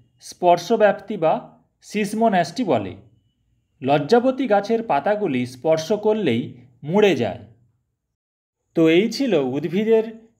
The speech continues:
প্রবৃত্ত বা আবিষ্ট বক্রচলন সম্পর্কে প্রাথমিক আলোচনা। কোনো প্রশ্ন থাকলে কমেন্ট করে জানান। চ্যানেলটি সাবস্ক্রাইব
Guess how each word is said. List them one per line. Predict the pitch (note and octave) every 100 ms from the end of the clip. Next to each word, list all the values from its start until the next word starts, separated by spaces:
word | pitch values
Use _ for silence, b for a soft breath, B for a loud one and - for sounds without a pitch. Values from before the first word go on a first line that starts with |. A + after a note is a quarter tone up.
| _
প্রবৃত্ত | E3 E3+ E3 A3 A3 A#3+
বা | A3 E3 D3+ B2
আবিষ্ট | C3+ G3 - A3
বক্রচলন | E3+ E3+ E3+ G3 G3 F#3+ G3 G3
সম্পর্কে | - E3+ E3+ F3+ F3 F#3 F3+
প্রাথমিক | C3 A#2 C3+ D#3 D3+
আলোচনা। | C3 C3 C3 D3+ F3 G#3+ _ _ _ _ _ _ _
কোনো | E3 G3+ A#3
প্রশ্ন | G3 F#3+ G3+ A#3+
থাকলে | A#3 A#3 G3 C3
কমেন্ট | C3 D3 E3+ F3+
করে | F#3+ G3 G3
জানান। | D3 A#2 G2 G2 - _ _ _ _ _ _ -
চ্যানেলটি | E3 D#3 D3+ D3 D#3
সাবস্ক্রাইব | D#3+ E3 - A3 A3+